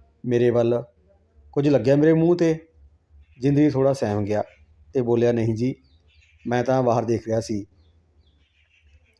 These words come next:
ਉਹ ਬੋਲੀ, "ਅੱਛਾ ਜੀ, ਝੂਠ ਨਹੀਂ ਬੋਲਣਾ ਆਉਂਦਾ ਤੁਹਾਨੂੰ?" ਜਿੰਦਰੀ ਚੁੱਪ ਜਿਹਾ ਕਰ ਗਿਆ। ਫਿਰ ਉਹ ਕੁੜੀ ਨੇ ਪੁੱਛਿਆ, "ਵੈਸੇ ਹੁਣ ਤੁਸੀਂ ਠੀਕ ਹੋ? ਇੱਕਦਮ ਕੀ ਹੋ ਗਿਆ ਸੀ?"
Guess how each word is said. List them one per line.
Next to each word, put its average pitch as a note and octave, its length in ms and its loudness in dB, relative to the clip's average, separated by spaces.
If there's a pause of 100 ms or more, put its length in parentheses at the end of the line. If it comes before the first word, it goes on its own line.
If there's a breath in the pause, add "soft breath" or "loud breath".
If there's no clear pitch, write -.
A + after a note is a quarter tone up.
(100)
ਉਹ E3 140 4
ਬੋਲੀ, C#3+ 320 4
"ਅੱਛਾ C3+ 280 0
ਜੀ, B2 320 0 (680)
ਝੂਠ D3+ 220 2
ਨਹੀਂ C#3+ 200 4
ਬੋਲਣਾ D#3 320 2
ਆਉਂਦਾ D#3 260 0
ਤੁਹਾਨੂੰ?" D#3 360 0 (1080)
ਜਿੰਦਰੀ D3 280 0
ਚੁੱਪ D3+ 260 -2
ਜਿਹਾ B2 160 0
ਕਰ A2 160 -6
ਗਿਆ। G2 180 -8 (1120)
ਫਿਰ D#3+ 120 4
ਉਹ F3 100 4
ਕੁੜੀ D3+ 180 0
ਨੇ C#3+ 100 2
ਪੁੱਛਿਆ, A#2+ 520 -4 (840)
"ਵੈਸੇ B2 320 -2
ਹੁਣ D3 160 0
ਤੁਸੀਂ C#3 220 -2
ਠੀਕ B2 220 -2
ਹੋ? E3+ 260 2 (1300)
ਇੱਕਦਮ C#3+ 400 0
ਕੀ D3 160 0
ਹੋ D3 140 4
ਗਿਆ D#3+ 160 4
ਸੀ?" E3 260 -4